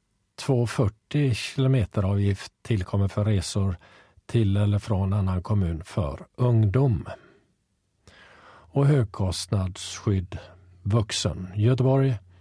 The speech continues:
ettusen tjugofyra kronor. Färdtjänstområdet, ettusen femhundratrattiosex kronor. Regionen runt,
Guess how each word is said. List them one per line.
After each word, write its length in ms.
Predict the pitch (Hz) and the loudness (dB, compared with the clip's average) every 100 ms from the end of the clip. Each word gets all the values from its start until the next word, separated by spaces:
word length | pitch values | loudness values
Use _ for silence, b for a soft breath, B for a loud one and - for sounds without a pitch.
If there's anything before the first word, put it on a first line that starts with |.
| B - | B -4
ettusen 840 | 120 - 110 95 - 104 101 104 | -2 0 0 0 0 0 2 2
tjugofyra 540 | - 110 101 120 101 107 | 0 -2 0 2 2 0
kronor. 500 | 120 123 120 139 120 B B B B B B | 2 4 4 2 -2 B B B B B B
Färdtjänstområdet, 1500 | - 113 92 - 95 82 82 - 90 90 95 104 120 113 - - b b b b b - | -4 0 0 -2 -4 -4 -4 -2 0 0 2 2 0 -2 -6 -20 b b b b b -4
ettusen 500 | 110 - 113 117 110 | -2 0 0 0 0
femhundratrattiosex 1120 | 123 117 117 113 127 110 117 - 80 - - | 2 2 2 0 -2 -2 -2 -2 -4 -8 -4
kronor. 600 | 110 92 85 - - - - - - | -2 -2 -4 -10 -20 -20 -20 -20 -2
Regionen 680 | 113 123 117 135 135 135 | 2 2 2 4 4 4
runt, 460 | 117 110 107 - | 2 2 0 -4